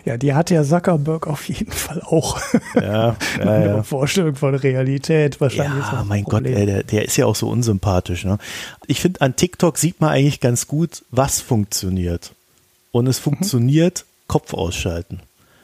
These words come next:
Speaker 2: Ja, die Leute, die wollen, wenn sie ihre fünf Minuten da beim Arzt sitzen, wollen sie den Kopf ausschalten. Deswegen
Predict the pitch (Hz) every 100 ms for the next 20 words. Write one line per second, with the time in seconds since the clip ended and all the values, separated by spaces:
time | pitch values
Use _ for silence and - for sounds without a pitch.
0 | _ _ - 113 143 131 170 175 165 135
1 | 120 131 156 151 127 135 123 120 - 135
2 | - 120 123 156 147 131 123 110 98 113
3 | 151 - 135 - 123 113 110 107 101 110
4 | - - 85 - 92 - 117 117 - 139
5 | 139